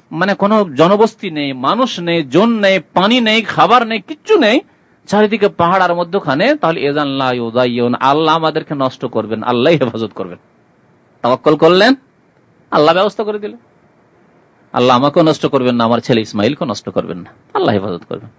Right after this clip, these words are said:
এটি তাওহীদের পূর্ণতা কিনা? তো তাওহীদে যত দুর্বলতা থাকবে, তত বেশি টেনশন বাড়বে।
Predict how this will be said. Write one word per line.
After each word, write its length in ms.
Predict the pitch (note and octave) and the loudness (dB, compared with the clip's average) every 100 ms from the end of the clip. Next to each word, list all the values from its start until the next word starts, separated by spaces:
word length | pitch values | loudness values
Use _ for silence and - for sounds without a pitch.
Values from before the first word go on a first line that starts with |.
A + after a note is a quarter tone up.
| _ _ _ _ _ _ _ _ - | _ _ _ _ _ _ _ _ -6
এটি 180 | C3 | -2
তাওহীদের 440 | C#3 D#3 E3 F3 F#3 | 4 6 6 4 2
পূর্ণতা 420 | F#3+ F#3+ F#3+ F#3 | 2 2 2 0
কিনা? 300 | E3+ D3 B2 - _ _ _ _ _ | -2 -6 -8 -18 _ _ _ _ _
তো 80 | - | -6
তাওহীদে 580 | C#3+ G3 A3 A#3 C#4 C4+ | 2 4 4 4 0 -2
যত 300 | G3+ G#3+ D4 | 0 -2 -2
দুর্বলতা 640 | D4 D#4 C#4 C4+ A#3+ A3+ | -6 -4 2 2 2 -2
থাকবে, 580 | A3 F#3 D#3+ D#3 D#3+ D#3+ | -4 -2 -4 -4 -2 -2
তত 240 | D#3+ D3+ D#3 | -2 -4 -2
বেশি 300 | C#3+ C#3 C3+ | -6 -6 -4
টেনশন 520 | B2+ B2+ - D3 D3+ | -2 -4 -4 -4 -2
বাড়বে। 380 | E3 F#3 F#3+ | -4 -4 -10